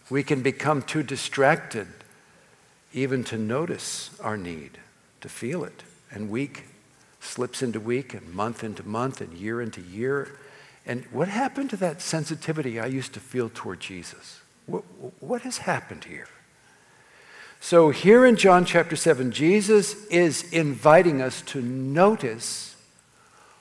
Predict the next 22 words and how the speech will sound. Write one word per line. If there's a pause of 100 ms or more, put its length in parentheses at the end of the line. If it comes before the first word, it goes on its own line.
(140)
our
thirst. (580)
Notice (120)
what (160)
isn't
working
in
our
lives.
Notice
what
isn't
going
well
in
our
lives. (540)
And
bring
that
to
him.